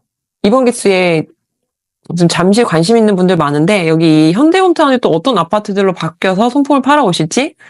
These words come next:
기대해 보겠습니다. 그러면은 곧 손품 하신 결과 또 공유해 주시면 감사하겠습니다.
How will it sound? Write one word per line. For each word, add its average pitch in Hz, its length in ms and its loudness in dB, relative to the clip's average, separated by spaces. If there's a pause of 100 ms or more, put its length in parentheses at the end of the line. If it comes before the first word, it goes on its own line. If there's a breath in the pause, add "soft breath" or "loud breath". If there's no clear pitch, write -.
(120)
기대해 196 240 0
보겠습니다. 151 580 -4 (380 loud breath)
그러면은 160 360 0
곧 190 380 -2 (460 soft breath)
손품 269 340 0
하신 277 380 -2
결과 196 560 0
또 185 80 -8
공유해 202 340 0
주시면 180 480 -2
감사하겠습니다. 175 840 -4